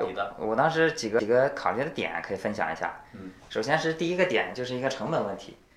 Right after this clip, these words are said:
Speaker 2: 一个，这个成本包括买车的成本以及用车的成本，还有保养的成本。
Speaker 1: 嗯。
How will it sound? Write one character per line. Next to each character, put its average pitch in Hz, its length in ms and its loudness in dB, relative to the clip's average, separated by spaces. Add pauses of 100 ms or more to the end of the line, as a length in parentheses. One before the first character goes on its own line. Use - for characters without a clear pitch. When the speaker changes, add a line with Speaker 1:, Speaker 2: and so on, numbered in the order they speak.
(160)
Speaker 2:
一 - 40 -14
个， 113 640 6
这 156 80 2
个 131 60 -4
成 120 220 -2
本 131 140 0
包 123 80 10
括 127 140 2
买 92 200 2
车 143 160 -2
的 147 120 2
成 90 240 -8
本 92 260 -2
以 95 100 -10
及 107 480 -6
用 156 200 0
车 113 120 -8
的 101 120 -4
成 90 240 -8
本， 92 240 -6
还 101 160 -2
有 104 160 0
保 101 200 2
养 135 120 0
的 87 80 0
成 87 200 -8
本。 - 120 -6
Speaker 1:
嗯。 - 60 -12